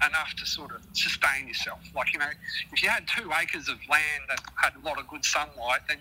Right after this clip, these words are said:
you might be able to sustain yourself. But if you've got an inner city property or even a unit with a balcony, you can grow some. And I think it's really important for kids to see that, because otherwise they, they're so disconnected from that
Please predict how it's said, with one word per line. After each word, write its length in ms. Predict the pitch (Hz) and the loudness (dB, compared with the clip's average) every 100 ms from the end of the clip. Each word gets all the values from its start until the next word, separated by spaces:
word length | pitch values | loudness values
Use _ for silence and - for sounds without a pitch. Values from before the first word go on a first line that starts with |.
| 147 | -6
you 60 | |
might 220 | 170 180 | -4 -4
be 80 | - | 0
able 160 | 151 170 | -2 0
to 60 | |
sustain 420 | 160 - - 139 127 | -4 0 2 0 0
yourself. 320 | - - - - - - - | -4 -2 -2 -6 -4 -2 0
But 100 | - | 0
if 80 | 208 | 2
you've 120 | 233 | 0
got 180 | 262 254 | 0 0
an 80 | 214 | -2
inner 200 | 208 202 | -2 -2
city 280 | - 185 175 | -2 -2 -4
property 580 | - 160 - 156 151 151 - - - 196 | -4 -4 -2 0 0 -4 -10 -12 -10 0
or 100 | 254 | 2
even 200 | 294 285 | 2 -2
a 100 | 190 | -2
unit 380 | 156 202 226 - | 0 0 -2 -4
with 140 | - - | -4 -2
a 60 | |
balcony, 640 | - 127 160 - 160 120 - - - | 2 2 0 2 2 2 -4 -10 -2
you 100 | - | 2
can 480 | - 277 294 302 285 | 2 0 -2 -6 -8
grow 500 | - 143 147 151 147 - - - - - | -4 2 4 2 -2 -10 -20 -20 -16 -4
some. 320 | 143 - 139 - - - - - - - - - | 0 0 -2 -6 -8 -8 -6 -6 -6 -8 -2 2
And 140 | 180 | 2
I 80 | 185 | 2
think 260 | - 277 | -2 -2
it's 200 | 311 - | -2 -4
really 300 | 180 170 170 | 0 0 2
important 440 | 156 143 165 156 - | 0 -2 -6 -6 -4
for 80 | - | -2
kids 380 | - 160 - | -2 -2 -4
to 120 | - - | -4 -2
see 320 | - 139 147 | 0 0 0
that, 240 | 151 120 - | 0 -2 -4
because 340 | - 170 160 | -2 0 0
otherwise 720 | 196 208 185 175 165 151 139 | -2 -2 -4 0 2 2 0
they, 180 | - 147 135 | 0 0 0
they're 100 | 170 | -2
so 200 | - 196 202 - | -2 -4 -6 -2
disconnected 800 | 196 - - - 147 - - | -2 0 0 0 -2 -4 -10
from 160 | - 139 - | -4 -2 2
that 160 | 113 | 2